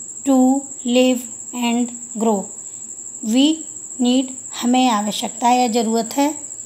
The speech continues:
food to live, भोजन की, to live, जीने, and grow, बढ़ने के लिए। हमें जीने और बढ़ने के लिए क्या भोजन चाहिए? Food makes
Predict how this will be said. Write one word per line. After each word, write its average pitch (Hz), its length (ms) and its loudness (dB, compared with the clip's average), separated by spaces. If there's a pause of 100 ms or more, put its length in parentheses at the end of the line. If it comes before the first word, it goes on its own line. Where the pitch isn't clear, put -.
(680)
food 269 320 6
to 285 260 2
live, 277 280 4 (540)
भोजन 233 380 2
की, 277 440 0 (140)
to 247 60 4
live, 254 360 4
जीने, 226 520 2 (500)
and 247 480 4
grow, 254 220 4 (320)
बढ़ने 214 400 4
के 202 160 -10
लिए। 180 260 -8 (1400)
हमें 269 440 4 (120)
जीने 247 340 6
और 240 80 8
बढ़ने 220 340 6
के 220 160 -2
लिए 277 380 0 (340)
क्या 370 160 6
भोजन 226 400 2
चाहिए? 190 500 -4 (960)
Food 277 320 8 (260)
makes 262 360 4